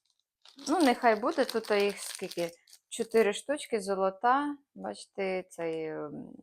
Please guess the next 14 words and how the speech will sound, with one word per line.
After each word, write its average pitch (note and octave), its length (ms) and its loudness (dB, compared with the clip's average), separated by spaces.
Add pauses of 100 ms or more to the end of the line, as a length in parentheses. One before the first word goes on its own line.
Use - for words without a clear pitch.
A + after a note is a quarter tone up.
срібна, A3+ 640 -6
чорна A3 720 -4 (460)
і G3+ 160 -6
нікель. D#3 440 -2 (2000)
Ну, - 360 12 (560)
скажімо D4 400 2
так, A3+ 200 4
хай G4+ 240 4
буде, G3+ 320 6
може, D#4+ 340 2
кудись A#3+ 380 -2
пригодиться. A3+ 760 -2 (160)
О, G#3+ 460 4 (120)
а D4+ 60 -4